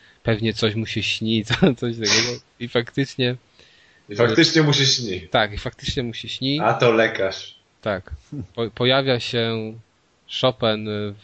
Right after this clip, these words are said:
Speaker 1: w krainie takiej, mm, no właśnie w tej krai-, nie pamiętam teraz, jak ona tam się dokładnie nazywała.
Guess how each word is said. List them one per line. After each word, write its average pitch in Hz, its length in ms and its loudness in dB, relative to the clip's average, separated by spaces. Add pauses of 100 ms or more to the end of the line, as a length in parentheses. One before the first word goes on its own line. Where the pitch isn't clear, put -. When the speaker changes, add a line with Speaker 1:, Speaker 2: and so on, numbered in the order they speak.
(120)
Speaker 1:
w 101 800 -8 (1300)
krainie 113 540 0
takiej, 95 560 -8 (760)
mm, 98 420 -12
no 131 100 -4
właśnie 135 260 -2
w - 60 -10
tej 117 480 0 (200)
krai-, 113 300 -2
nie 117 100 -4
pamiętam 117 320 -2
teraz, 101 360 -6
jak 104 120 -4
ona 104 180 -6
tam 95 160 -12
się - 120 -14
dokładnie 101 360 -6
nazywała. 98 540 -4